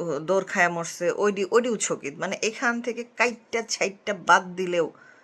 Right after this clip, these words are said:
মনে করেন, দুই আড়াইশোর বেশি হবে না। এখন বলেন, দুই আড়াইশো মানুষ আপনার কাছে ফ্যাক্ট না? No, it's not a big deal।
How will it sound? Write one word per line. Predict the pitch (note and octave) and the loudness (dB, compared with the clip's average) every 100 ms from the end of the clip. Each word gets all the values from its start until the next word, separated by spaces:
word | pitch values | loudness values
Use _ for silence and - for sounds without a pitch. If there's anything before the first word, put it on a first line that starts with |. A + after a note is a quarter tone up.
| - _ _ _ _ - | -20 _ _ _ _ -2
মনে | A#3 | 0
করেন, | A3+ G#3 G#3+ G#3 - | 2 2 2 -2 -2
দুই | G#3+ | 4
আড়াইশোর | G#3+ F#3+ F#3 E3 | 6 4 2 -2
বেশি | D#3+ F3+ | -2 -6
হবে | E3 C#3 C3+ | 0 2 2
না। | - - _ _ _ _ _ _ _ _ _ | -2 -8 _ _ _ _ _ _ _ _ _
এখন | D#3+ F#3+ | -10 -6
বলেন, | G#3+ G#3+ | -4 -4
দুই | G3 | -4
আড়াইশো | G3 G#3 | -4 -4
মানুষ | G3 F#3+ | -6 -6
আপনার | F#3+ F#3 F3 | -8 -8 -10
কাছে | F#3+ | -10
ফ্যাক্ট | G3 E3 F#3+ | -8 -8 -8
না? | F3+ F#3 | -8 -8
No, | F3+ _ _ _ _ _ _ _ _ - | -10 _ _ _ _ _ _ _ _ -14
it's | - F3+ | -6 -4
not | G#3 | -2
a | |
big | G#3+ G3+ | -2 0
deal। | A3+ - | -2 -2